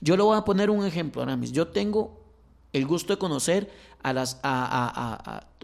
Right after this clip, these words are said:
eh, llego un día a una clase Y me presentan a una alumna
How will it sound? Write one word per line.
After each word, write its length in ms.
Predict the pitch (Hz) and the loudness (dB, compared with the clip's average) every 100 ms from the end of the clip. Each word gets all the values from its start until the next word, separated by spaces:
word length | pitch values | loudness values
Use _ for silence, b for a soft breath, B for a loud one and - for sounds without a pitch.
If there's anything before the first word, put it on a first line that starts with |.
| 131 - | -16 -4
eh, 320 | 131 113 - 117 | -2 -2 -6 -4
llego 220 | 139 151 | 2 2
un 60 | 180 | 4
día 100 | 190 | 2
a 40 | |
una 180 | 190 190 | 2 2
clase 380 | 196 196 220 220 B B B - - - - | 2 2 0 -6 B B B -20 -20 -12 -2
Y 120 | 135 | 2
me 120 | 139 | 2
presentan 680 | - 131 139 160 196 196 196 | 0 -2 -2 -4 -4 -4 -6
a 140 | - 131 | -4 -4
una 360 | 131 151 180 | -2 -2 -4
alumna 680 | 190 - 127 147 170 185 180 | -4 -4 -2 -2 -2 -4 -6